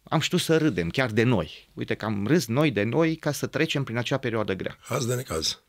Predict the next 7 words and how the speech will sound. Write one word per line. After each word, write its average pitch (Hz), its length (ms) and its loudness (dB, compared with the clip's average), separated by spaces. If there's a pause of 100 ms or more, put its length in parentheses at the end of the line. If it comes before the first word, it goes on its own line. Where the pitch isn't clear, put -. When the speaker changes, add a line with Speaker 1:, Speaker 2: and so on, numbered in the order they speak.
(160)
Speaker 1:
Haz - 260 -4
de 123 80 -4
necaz, - 580 -6 (160)
da. - 400 -10 (680)
<laughs> - 760 -8
Interesantă - 680 -8
întrebare. 78 580 -8